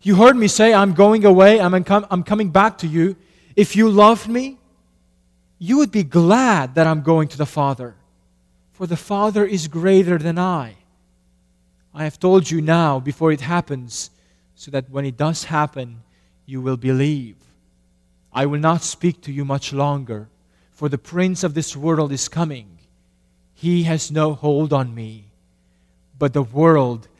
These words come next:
must learn that I love the Father and that I do exactly what my Father has commanded me.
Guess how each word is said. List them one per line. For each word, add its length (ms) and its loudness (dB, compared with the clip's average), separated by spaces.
must 480 -6
learn 560 0
that 200 -4
I 180 -2
love 680 0
the 80 -2
Father 720 -2
and 160 -2
that 200 0
I 260 -2
do 260 -4
exactly 640 -2
what 180 -2
my 120 -2
Father 420 -4
has 220 -8
commanded 500 -8
me. 440 -14